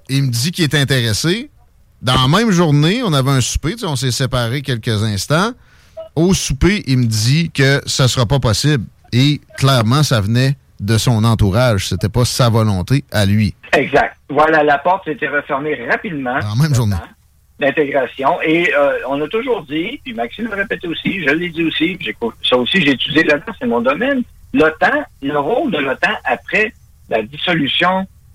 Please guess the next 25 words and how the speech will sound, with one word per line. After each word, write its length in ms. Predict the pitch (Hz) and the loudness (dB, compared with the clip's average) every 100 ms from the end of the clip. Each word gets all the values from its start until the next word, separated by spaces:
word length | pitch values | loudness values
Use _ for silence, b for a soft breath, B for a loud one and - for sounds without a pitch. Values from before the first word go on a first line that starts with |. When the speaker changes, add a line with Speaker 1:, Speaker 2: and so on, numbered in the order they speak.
| - - | -20 -14
Speaker 2:
du 100 | 180 | -8
pacte 240 | - 165 135 | -2 -2 0
de 60 | |
Varsovie 440 | 113 - - 131 175 | 0 -2 -2 0 0
et 40 | |
de 60 | 131 | 0
l'équipe, 360 | 120 - 170 - | -2 0 0 2
euh, 240 | 127 120 113 | 2 2 0
du 120 | 104 | -2
bloc 320 | 127 156 156 - | 0 0 0 -4
de 220 | 123 117 | -2 0
l'Est, 280 | 208 247 - - - _ - 147 | 2 0 -4 -16 -20 _ -12 -6
euh, 100 | 139 - | -6 -2
le 140 | 135 | 0
rôle 440 | 131 117 208 240 | 0 2 0 0
de 80 | 156 | -2
l'otan 520 | 135 123 113 135 196 294 - - - | 0 -2 -2 -2 -2 -4 -12 -20 -6
devait 320 | 147 139 208 | -4 0 -2
changer, 360 | - 143 135 185 | 0 -2 0 -2
non 140 | 143 - | -2 -2
pas 120 | 226 | 0
devenir 380 | 156 131 196 139 | 0 0 -2 0
en 120 | 117 | -2
expansion. 720 | - - - 135 - 208 165 - - - | -4 -4 -2 -2 -2 -4 -4 -8 -20 -2
Alors, 360 | 139 143 135 | 4 4 4